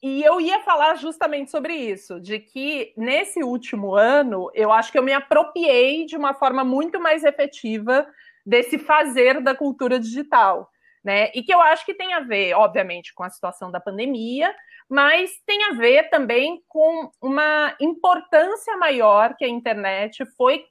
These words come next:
adquirindo com o passar dos anos na, nas nossas vidas,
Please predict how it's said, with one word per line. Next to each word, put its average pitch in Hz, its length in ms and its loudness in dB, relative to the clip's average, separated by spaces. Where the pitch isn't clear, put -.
adquirindo 311 800 -2
com 381 100 -6
o 381 40 -16
passar 370 300 2
dos 370 240 -4
anos 294 420 -2
na, 330 320 -2
nas 339 200 -2
nossas 330 360 -4
vidas, 226 460 -4